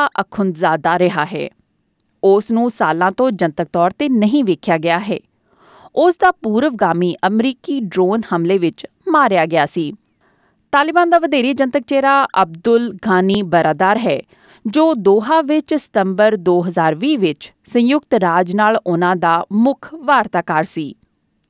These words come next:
ਉਹ ਕਾਬੁਲ ਦੇ ਡਿੱਗਣ ਤੋਂ ਬਾਅਦ ਕੰਧਾਰ ਵਾਪਸ ਆ ਗਿਆ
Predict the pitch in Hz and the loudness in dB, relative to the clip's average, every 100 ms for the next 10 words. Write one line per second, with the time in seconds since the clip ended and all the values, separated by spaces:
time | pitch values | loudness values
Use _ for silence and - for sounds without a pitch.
0 | - 196 170 165 156 190 202 170 170 208 | -4 -2 0 -2 0 0 0 0 0 0
1 | 202 185 214 226 170 - _ 269 254 269 | 0 -2 0 0 -2 -10 _ -2 0 2
2 | 196 190 196 214 240 - 175 160 156 190 | 2 0 -4 -2 0 0 -2 -2 0 -2